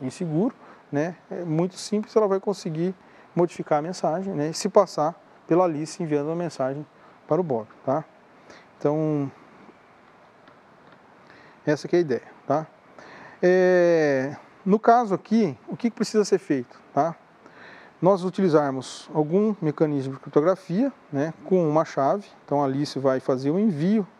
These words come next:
da mensagem com uma cra-, uma chave, né, é, e aplicar essa chave à mensagem, né, né,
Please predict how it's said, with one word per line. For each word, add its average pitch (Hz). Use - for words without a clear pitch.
da 139
mensagem 135
com -
uma 143
cra-, -
uma 135
chave, 160
né, 143
é, 127
e 185
aplicar 214
essa 208
chave 151
à 170
mensagem, 202
né, 160
né, 143